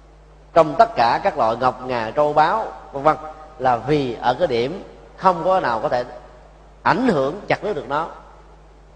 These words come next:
Và trí tuệ cũng như thế. Như vậy, qua cái lời dạy này,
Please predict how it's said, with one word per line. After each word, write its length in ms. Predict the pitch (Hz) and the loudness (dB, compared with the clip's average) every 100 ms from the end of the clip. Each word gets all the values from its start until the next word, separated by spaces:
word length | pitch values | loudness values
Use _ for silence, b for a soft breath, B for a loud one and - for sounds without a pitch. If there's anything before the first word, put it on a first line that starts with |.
| - - - - - | -20 -20 -20 -14 0
Và 120 | 117 | 0
trí 200 | 104 196 | 0 -2
tuệ 180 | 165 110 | 0 0
cũng 120 | 143 | -2
như 80 | 135 | -6
thế. 220 | 123 151 - - - - - - - - - - - | -2 -4 -4 -18 -20 -20 -20 -20 -20 -20 -20 -16 0
Như 80 | |
vậy, 440 | 165 139 139 160 165 165 - - - - - | 4 4 2 -2 -2 -8 -20 -20 -20 -20 -6
qua 340 | 156 180 180 | 2 4 6
cái 80 | 180 | 4
lời 120 | 190 | 2
dạy 160 | 139 135 | 2 2
này, 260 | 151 135 | 2 -2